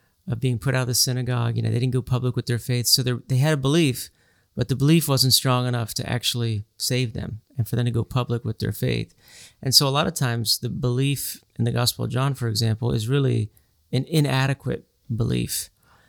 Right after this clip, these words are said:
Um, so I haven't, in thinking through the, the situation here between Mark six and, and this one, I would kinda go back to what you were saying, that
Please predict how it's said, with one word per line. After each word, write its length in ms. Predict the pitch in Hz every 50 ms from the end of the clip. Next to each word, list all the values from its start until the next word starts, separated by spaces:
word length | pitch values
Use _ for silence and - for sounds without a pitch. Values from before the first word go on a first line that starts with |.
| _ _ _ _ -
Um, 600 | - 131 123 123 120 120 117 123 127 - - - _ _ _ _ _ - - _ _ _ _ _ _ _ _ _ _ _ _ _ _ _ _ _ _ -
so 560 | - - - 165 151 151 147 143 143 147 - -
I 140 | - 151 156
haven't, 380 | 170 196 190 196 170 - - _ _ _ _ _ _ _ _ _ _ - - -
in 160 | 165 156 135
thinking 320 | - 175 175 170 165 147
through 320 | 135 - - 151 147 143 131
the, 120 | 127 123
the 220 | - - - 123
situation 680 | 117 - 143 123 - - 131 123 123 123 117 - - 117
here 280 | 110 120 123 123 120 117
between 480 | 120 117 - - - 120 117 113 110 110
Mark 520 | 110 110 107 110 113 - - - - - _ _ _ _ _ _ _ _ _
six 520 | - - - - - 120 113 - - - 110
and, 180 | - - - -
and 160 | 113 107 110
this 220 | 113 117 - -
one, 80 | 110 107
I 80 | 107 110
would 200 | 113 110 107 -
kinda 240 | - 120 107 104 98 90 -
go 100 | - 98
back 280 | 98 104 104 104 107 -
to 100 | - -
what 180 | 107 104 - - _ _ _ _ _ _ _ _ _ _ -
you 120 | 123 135
were 120 | 139 120 143
saying, 360 | - - 110 101 104 101 101
that 180 | 101 101 -